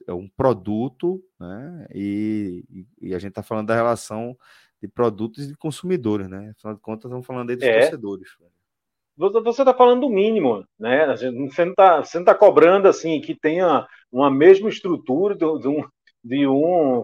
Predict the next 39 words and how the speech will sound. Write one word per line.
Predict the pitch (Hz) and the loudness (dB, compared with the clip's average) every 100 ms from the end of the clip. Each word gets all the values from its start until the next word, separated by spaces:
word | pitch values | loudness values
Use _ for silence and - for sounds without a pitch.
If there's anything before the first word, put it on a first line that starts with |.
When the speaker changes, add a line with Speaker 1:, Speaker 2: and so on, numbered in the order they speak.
| - | -2
Speaker 2:
Flamengo | 165 143 123 | 2 2 4
Speaker 1:
var | 117 131 156 156 | 6 8 8 6
Speaker 2:
e, | 143 | 2
e | 147 | -4
Speaker 1:
em | 135 | 0
Speaker 2:
São | 208 | 0
Speaker 1:
todos | 151 | 4
Speaker 2:
Paulo, | 143 156 156 113 | 8 8 8 6
Speaker 1:
os | 131 | 0
jogos. | 135 107 95 | -4 -8 -4
Speaker 2:
né? | 113 165 - _ | 0 2 0 _
Speaker 1:
Não | 123 | 0
é, | 143 | 6
Speaker 2:
É, | 151 | 8
Speaker 1:
não | |
é | 127 | 6
isso | 117 | 6
que | |
eu | 165 | 4
tô | 262 | 4
Speaker 2:
exatamente. | 233 139 147 | 0 -2 -4
Speaker 1:
falando. | - 117 98 90 | -6 -12 -14 -14
É | 104 | -6
a | 107 | -4
Speaker 2:
É, | |
Speaker 1:
capacidade | 113 214 220 214 190 | -4 -6 -6 4 4
Speaker 2:
é | |
o | 269 | 4
Speaker 1:
de | |
ver | 214 | 2
Speaker 2:
mínimo. | 247 226 262 | 2 2 0
Speaker 1:
o | 120 | -4
jogo, | 147 139 - | -8 -12 -20
pô. | 85 78 _ | -20 -20 _
De | 135 | -14
assistir | 160 156 156 110 | -14 -8 -8 0
Speaker 2:
Exatamente. | 127 - 214 135 | 2 2 2 0
Speaker 1:
o | 127 | -2
jogo. | 107 - | -6 -16